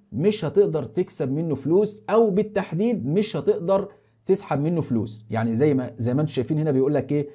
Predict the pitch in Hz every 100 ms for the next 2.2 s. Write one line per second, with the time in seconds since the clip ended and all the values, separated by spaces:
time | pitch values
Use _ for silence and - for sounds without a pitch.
0 | - _ - 180 185 165 170 165 160 160
1 | 202 233 220 - 120 147 175 131 101 90
2 | -